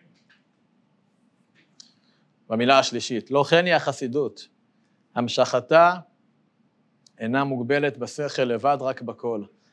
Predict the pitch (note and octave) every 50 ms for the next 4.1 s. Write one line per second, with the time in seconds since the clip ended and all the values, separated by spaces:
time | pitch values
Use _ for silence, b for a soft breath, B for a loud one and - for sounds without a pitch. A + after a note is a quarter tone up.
0 | _ _ _ _ _ - - D#3+ F3 E3 C#3 C#3+ D3 C#3+ C3 - D3 C#3 C#3+ D3
1 | C#3+ C#3 C3+ - B2 A#2 A#2 A#2 A2+ A2 G2+ F#2+ - _ - A2+ A#2+ B2 C#3+ D#3+
2 | E3+ F3 F3 F3 D#3+ C3 C#3 D3 E3 E3+ D#3 C#3+ E3 E3+ F3 F3 E3+ D3+ D#3 C3+
3 | D3+ C#3 - - C#3+ C3+ D#3 E3+ F3 D#3+ D3+ D3 C#3+ C3+ B2+ A#2+ A#2 B2+ D#3+ F3
4 | D#3+